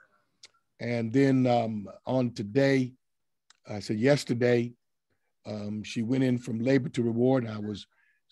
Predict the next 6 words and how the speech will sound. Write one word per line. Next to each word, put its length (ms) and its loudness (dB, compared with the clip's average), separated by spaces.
talking 380 4
with, 300 0
uh, 180 -4
Brother 260 0
Romel 560 2
today, 520 0